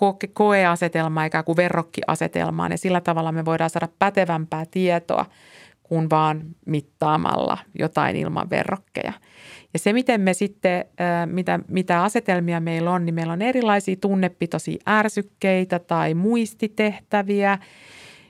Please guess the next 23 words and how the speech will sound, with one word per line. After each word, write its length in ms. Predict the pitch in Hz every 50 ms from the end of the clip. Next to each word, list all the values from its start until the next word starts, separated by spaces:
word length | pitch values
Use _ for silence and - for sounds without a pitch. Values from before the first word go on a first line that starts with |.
| _ _
joita 300 | 196 196 190 185 190 185
me 140 | 185 185 185
tutkitaan. 920 | 185 - 190 180 - - - - 190 - - 185 175 175 175 175 175 175
Tai 180 | 170 - 170 170
sitten 340 | - 185 185 - 180 175 175
voi 160 | 175 175 175
olla 180 | 170 170 170 170
jonkun 360 | 170 170 170 170 - 175 - -
tunne, 440 | 190 185 185 180 175 170 170 165 - _ _ _ _
tunteen 680 | - 196 196 190 185 175 - 165 160 156 160 160 156 - - _ _ _
ikään 360 | - 165 160 - 170 160 160
kuin 180 | 160 - 165 165 -
tuottamista 1000 | - 202 196 190 185 175 175 - _ - 156 156 160 160 160 - - - - - -
ennen 440 | - 160 156 156 156 147 151 151
nukkumista 720 | 151 156 156 - _ - 160 156 147 156 165 - - - -
ja 160 | - - 165
sit 220 | - - 160 -
mietitään, 520 | 160 160 151 147 - 147 - - - - 160
että 120 | 165 165
miten 200 | 165 160 - 156
se 80 | - 165
moduloituu 760 | 151 156 160 160 156 156 151 151 156 165 165 - 180 170 180
siinä 400 | 175 - 165 156 165 156 - -